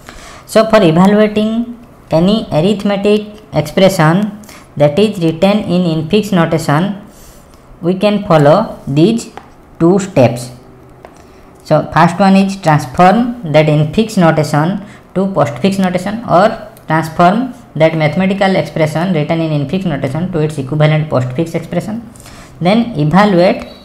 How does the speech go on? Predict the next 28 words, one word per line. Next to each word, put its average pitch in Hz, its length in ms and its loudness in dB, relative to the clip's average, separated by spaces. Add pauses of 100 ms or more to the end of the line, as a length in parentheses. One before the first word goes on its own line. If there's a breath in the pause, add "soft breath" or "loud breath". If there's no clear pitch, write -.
the 208 340 -2 (180)
postfix 135 560 -2
expression. 123 460 -6 (2500 loud breath)
So 247 400 -2 (320)
these, 160 300 2 (120)
uh, 139 420 0
two 190 140 2
steps 175 320 2
are 170 100 6
written 156 320 2
here. 175 300 0 (440 loud breath)
Evaluation 160 460 4
of 156 120 0
arithmetic 147 460 0
expression, 151 640 -2
first - 220 0
step 135 160 0
is 135 160 -2
transform 139 440 -2
the 135 100 0
arithmetic 131 460 -2
expression 135 520 -2
from 143 140 -2
infix 131 340 0
notation 127 400 -2
to 127 60 -2
postfix 127 460 -4
notation, 139 480 -6